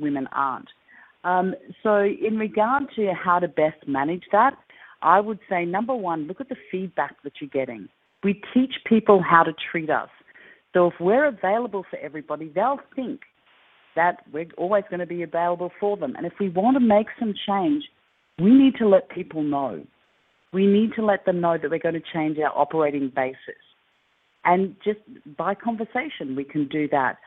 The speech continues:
rather than suddenly changing and not letting anybody know. And then what happens is we leave this great wash of turmoil behind us and upset people.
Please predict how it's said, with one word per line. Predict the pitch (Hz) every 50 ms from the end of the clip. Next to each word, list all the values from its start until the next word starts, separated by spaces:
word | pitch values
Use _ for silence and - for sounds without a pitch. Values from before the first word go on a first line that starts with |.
| - - _ _ -
rather | 165 170 185 208 202 208
than | 185 170 156 - -
suddenly | 220 226 233 262 240 208 196 - -
changing | - 196 196 196 190 185 175 156
and | 147 156 160
not | 180 202 - -
letting | 190 185 170 170 165
anybody | 165 165 165 156 - 156 151 147 143
know. | 139 147 175 202 220 185 147 135 139 151 165 - _ - _ _ _
And | - 160 170
then | 175 190 202
what | 208 208
happens | - - 220 226 - 185 165 160
is | 165 156 156
we | 170 170 165
leave | 170 180 180 170 151
this | 160 156 - -
great | - 160 170 180 170 - -
wash | 147 156 160 175 185 180 - - -
of | 139 - - - -
turmoil | 175 185 196 202 170 147 131 127 127
behind | - 131 - - 160 170 190 190 135
us | 120 - _
and | 143 143 147 -
upset | - - - - _ - 117 - _ - -
people. | 185 180 - 175 139 110 98